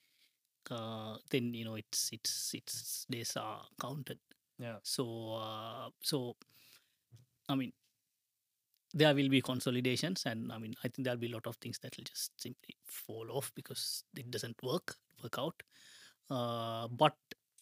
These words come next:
Speaker 1: uh, there are a lot of promising, uh, things at the bottom. For example, you know, if you look at the Sandbox,
Speaker 2: Mm.
Speaker 1: I mean, that's an amazing, uh, thing. Uh, it, it, of course, has its,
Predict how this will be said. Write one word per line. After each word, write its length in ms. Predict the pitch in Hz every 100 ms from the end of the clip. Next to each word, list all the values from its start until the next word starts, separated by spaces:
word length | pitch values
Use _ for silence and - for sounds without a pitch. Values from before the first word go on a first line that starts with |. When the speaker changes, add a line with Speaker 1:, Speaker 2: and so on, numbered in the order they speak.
| -
Speaker 1:
uh, 140 | 151 139
there 160 | 131
are 60 | 131
a 20 |
lot 140 | 135 147
of 160 | -
promising, 540 | - 143 139 135 123 117
uh, 360 | 113 110 113 - - - - - -
things 480 | 123 135 - - - _ -
at 60 |
the 80 | 127
bottom. 240 | 123 127 147
For 100 | 185
example, 400 | 143 123 - 123
you 80 |
know, 60 | 123
if 100 | 117
you 80 | 131
look 140 | 117
at 80 | 113 -
the 100 | 110
Sandbox, 500 | - 147 123 - - - _ -
Speaker 2:
Mm. 160 | 110 90 -
Speaker 1:
I 60 | 139
mean, 100 | 139
that's 240 | 123 -
an 120 | 120 -
amazing, 720 | 139 131 135 127 120 120 123
uh, 680 | 120 123 123 123 131 131 143 - _ -
thing. 220 | 127 123 - - _ _ _ _ _ _ -
Uh, 400 | 131 - - -
it, 100 | 165 -
it, 100 | 156 -
of 140 | -
course, 160 | - 123
has 220 | 120 -
its, 260 | 127 -